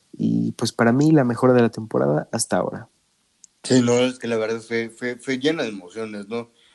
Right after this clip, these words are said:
Speaker 2: Eh, realmente pudimos ver el desempeño de cada uno de los pilotos, estrategias, cómo manejaron cada equipo a sus pilotos. Y bueno, pues ya vimos por qué Mercedes es el ganador. Es porque a pesar de eso,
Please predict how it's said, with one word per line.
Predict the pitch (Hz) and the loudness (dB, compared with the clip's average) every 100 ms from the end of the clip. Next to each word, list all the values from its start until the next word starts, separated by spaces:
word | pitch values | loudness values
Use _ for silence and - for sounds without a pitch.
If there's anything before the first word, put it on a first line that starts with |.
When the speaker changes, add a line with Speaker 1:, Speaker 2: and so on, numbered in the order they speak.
| _ _ _ | _ _ _
Speaker 2:
Eh, | 101 95 | -14 -12
realmente | 98 104 104 110 110 117 | -10 -10 -10 -10 -8 -8
pudimos | 113 113 110 110 | -6 -6 -6 -8
ver | 110 113 113 - _ _ | -4 -4 -6 -14 _ _
el | 101 98 | -14 -14
desempeño | - 95 95 113 127 120 | -14 -14 -6 -2 0 -2
de | 113 | -2
cada | 131 | -2
uno | 139 143 143 | 0 2 0
de | 110 | -4
los | - | -12
pilotos, | - 113 120 139 - 120 113 | -16 -10 -8 -8 -6 -6 -6
estrategias, | 110 - 98 139 135 - 120 113 - _ _ _ _ - | -14 -14 -8 -6 -6 -2 -2 -2 -6 _ _ _ _ -8
cómo | 131 143 | -6 -4
manejaron | 143 120 117 131 135 | -4 -6 -8 -8 -6
cada | 131 135 | -6 -8
equipo | 123 - - 123 113 _ _ - | -8 -14 -10 -8 -8 _ _ -16
a | |
sus | 101 107 | -16 -16
pilotos. | - 110 123 147 147 131 123 - _ _ _ _ _ _ _ _ _ _ _ _ _ | -12 -6 0 0 0 -4 -6 -16 _ _ _ _ _ _ _ _ _ _ _ _ _
Y | 165 | -6
bueno, | 147 143 139 | -2 -2 -2
pues | 143 | -2
ya | 156 | -2
vimos | 160 160 156 151 - _ _ _ _ _ | -2 -4 -8 -10 -16 _ _ _ _ _
por | 117 117 | -12 -8
qué | 156 | -8
Mercedes | 156 143 151 151 139 | -8 -8 -8 -8 -14
es | 123 | -14
el | 123 | -12
ganador. | 117 117 120 135 135 - _ _ _ _ _ _ _ | -12 -10 -8 -8 -8 -10 _ _ _ _ _ _ _
Es | 113 | -18
porque | 110 123 123 127 123 123 123 | -12 -14 -8 -6 -4 -6 -6
a | 135 | -8
pesar | 120 123 156 180 | -10 -8 -8 -6
de | 160 143 | -4 -2
eso, | 143 147 139 139 | -4 -6 -8 -8